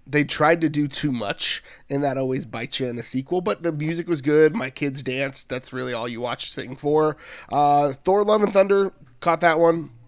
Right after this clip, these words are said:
I, again, I enjoyed it. I would have liked it to be, like,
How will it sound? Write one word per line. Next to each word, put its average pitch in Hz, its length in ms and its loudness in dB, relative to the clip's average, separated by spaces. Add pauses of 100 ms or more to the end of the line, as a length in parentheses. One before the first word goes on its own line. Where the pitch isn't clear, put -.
(760)
I, 170 140 6 (180)
again, 156 240 2
I 156 100 4
enjoyed 139 360 0
it. 139 80 -2
I 139 100 0
would 147 140 0
have 139 100 -4
liked 143 220 -6
it 131 80 -12
to 131 60 -10
be, 131 180 -4
like, 131 260 -12